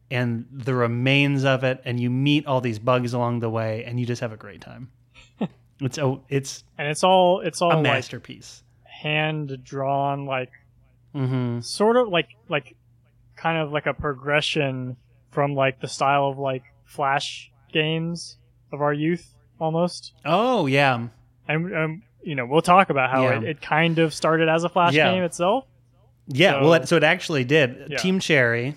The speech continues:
Speaker 2: Mm-hmm.
Speaker 1: So we'll just start with, like, so twenty seventeen is when the
Speaker 2: Yeah.
Speaker 1: game
Speaker 2: Do you
Speaker 1: came
Speaker 2: know
Speaker 1: out,
Speaker 2: the gu-, the
Speaker 1: but
Speaker 2: two guys' names? 'Cause that's
Speaker 1: Uh,
Speaker 2: something I
Speaker 1: oh, I had it somewhere.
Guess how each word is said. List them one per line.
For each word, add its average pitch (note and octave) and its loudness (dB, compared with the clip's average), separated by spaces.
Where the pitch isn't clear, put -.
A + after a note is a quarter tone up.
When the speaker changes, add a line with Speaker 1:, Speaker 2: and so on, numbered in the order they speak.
Speaker 2:
Mm-hmm. A2+ -20
Speaker 1:
So D3 -2
we'll D3 2
just E3 -2
start C#3 2
with, B2+ -2
like, A#2+ -2
so B2 -6
twenty B3 2
seventeen D#3+ 2
is B2+ -2
when C3 -2
the B2 -2
Speaker 2:
Yeah. B2 0
Speaker 1:
game A#2 -4
Speaker 2:
Do D3+ -2
you D3 4
Speaker 1:
came - 2
Speaker 2:
know G3+ 4
Speaker 1:
out, A3 4
Speaker 2:
the G#3 2
gu-, F3+ 0
the A3+ -4
Speaker 1:
but E3+ 2
Speaker 2:
two F#3 0
guys' E3+ 0
names? D3+ -6
'Cause - -16
that's B2+ 0
Speaker 1:
Uh, A2+ 2
Speaker 2:
something C3 -12
I B2 -4
Speaker 1:
oh, A#2+ -2
I A2+ -2
had G3+ 0
it D3 -4
somewhere. A#2 -6